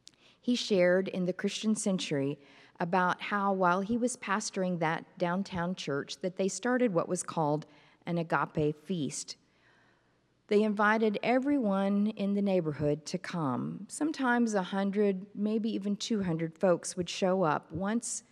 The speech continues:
a week for dinner. Many of them were homeless. After the dinner, there was an optional worship service, just a short service there in the dining room. And then anyone who really wanted to could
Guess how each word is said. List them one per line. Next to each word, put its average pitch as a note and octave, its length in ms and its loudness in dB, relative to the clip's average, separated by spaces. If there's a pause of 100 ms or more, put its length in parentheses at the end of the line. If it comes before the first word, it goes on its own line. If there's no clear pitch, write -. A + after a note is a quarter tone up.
(200)
a G#3+ 80 -6
week F#3 340 -2
for - 160 -4
dinner. E3+ 560 -2
Many A#3+ 340 4
of G3 140 0
them F3 420 0
were F3 220 -2
homeless. D3+ 720 -4 (760)
After C4 380 2
the B3 120 2
dinner, F3+ 360 2
there F#3 200 4
was F3 300 2
an F3+ 200 -2 (120)
optional E3+ 720 0
worship F3 480 -2
service, D#3 540 -4
just - 260 -4
a G4 60 2
short - 400 0
service E3+ 420 -2
there E3 320 2
in F#3 200 0
the F3+ 80 0
dining D3 480 0
room. C#3+ 360 0 (580)
And G3+ 180 2
then B3 420 4 (300)
anyone C4 480 2
who A3+ 200 2
really A3+ 360 0
wanted G3+ 440 -2
to F3+ 300 0
could A3+ 320 2